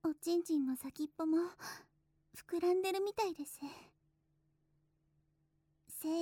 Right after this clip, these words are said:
液、出そうなんでしょうか、ご主人。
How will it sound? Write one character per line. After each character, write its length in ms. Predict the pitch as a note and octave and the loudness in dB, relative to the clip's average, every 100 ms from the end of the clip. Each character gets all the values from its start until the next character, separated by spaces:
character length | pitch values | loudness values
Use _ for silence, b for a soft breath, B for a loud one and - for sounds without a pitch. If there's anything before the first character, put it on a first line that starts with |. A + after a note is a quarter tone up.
| D#4+ | 0
液、 320 | D4 - B3+ - - B B B B _ _ _ - | -2 -6 -8 -10 -20 B B B B _ _ _ -6
出 160 | C#4+ D4 | -2 -2
そ 240 | - G4+ | 0 0
う 40 | |
な 80 | G#4+ | 2
ん 100 | F4 | 2
で 100 | C#4+ | 0
し 160 | C4+ C#4 | -4 -6
ょ 40 | |
う 60 | C4+ | -6
か、 160 | - - - - B B B _ _ _ _ | -8 -12 -12 -18 B B B _ _ _ _
ご 140 | - E4 | -8 -6
主 160 | - | -4
人。 280 | D4+ D4 D4+ | 0 0 0